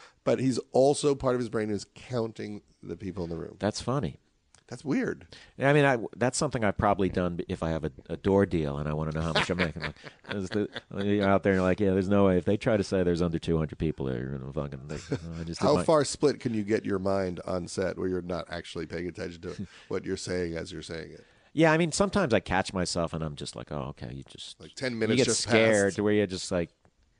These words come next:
Speaker 2: I mean, I sort of sometimes think of a little autopilot kinda makes for a good show because
Speaker 1: Yeah.
Speaker 2: you really just you kinda really deliver it.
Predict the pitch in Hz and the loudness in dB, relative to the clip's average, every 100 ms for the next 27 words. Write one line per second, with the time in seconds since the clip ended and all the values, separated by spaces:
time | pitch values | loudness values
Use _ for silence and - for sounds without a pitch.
0 | _ _ _ _ _ _ 104 135 147 - | _ _ _ _ _ _ -2 2 2 4
1 | 214 147 - - 127 117 120 101 - 98 | 4 4 0 -6 -6 -4 -4 -2 -2 -2
2 | 87 87 104 101 73 87 92 92 90 90 | -2 2 4 4 2 2 2 2 0 0
3 | 92 90 _ _ _ - 78 85 85 80 | 0 -2 _ _ _ -12 -8 -6 -6 -8
4 | - 80 78 80 - 85 101 82 76 78 | -8 -6 -4 -4 -4 -4 -4 -6 -8 -8
5 | 80 82 78 - _ _ _ _ _ - | -6 -6 -8 -14 _ _ _ _ _ -18
6 | - 80 78 78 76 71 73 78 82 82 | -12 -10 -8 -6 -8 -8 -4 -4 -2 -4